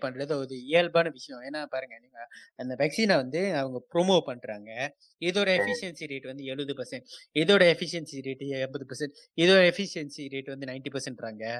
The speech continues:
Speaker 2: ம்.
Speaker 1: ஆ, வ-, சில ஊர்ல வந்து Sinovac,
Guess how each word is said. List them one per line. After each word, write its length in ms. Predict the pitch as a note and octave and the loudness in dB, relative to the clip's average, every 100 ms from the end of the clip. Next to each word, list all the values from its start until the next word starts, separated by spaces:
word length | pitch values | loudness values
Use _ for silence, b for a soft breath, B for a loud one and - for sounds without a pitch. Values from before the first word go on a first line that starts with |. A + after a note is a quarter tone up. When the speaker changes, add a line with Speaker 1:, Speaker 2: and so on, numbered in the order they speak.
| B2+ | -2
Speaker 2:
ம். 400 | A#2+ A#2+ G#2 F#2+ - _ | 0 0 -2 -6 -10 _
Speaker 1:
ஆ, 80 | C#3+ C3 B2+ B2+ C3 C#3+ _ _ _ F3 | -2 0 0 0 -2 -4 _ _ _ -2
வ-, 120 | F3 | 0
சில 340 | - F#3 F#3 | 4 6 4
ஊர்ல 340 | G3+ A3+ G#3+ D#3 | 2 0 0 0
வந்து 240 | D3+ D#3+ | -2 -6
Sinovac, 540 | E3 F#3 G3 G3 F#3 | -6 -2 0 2 0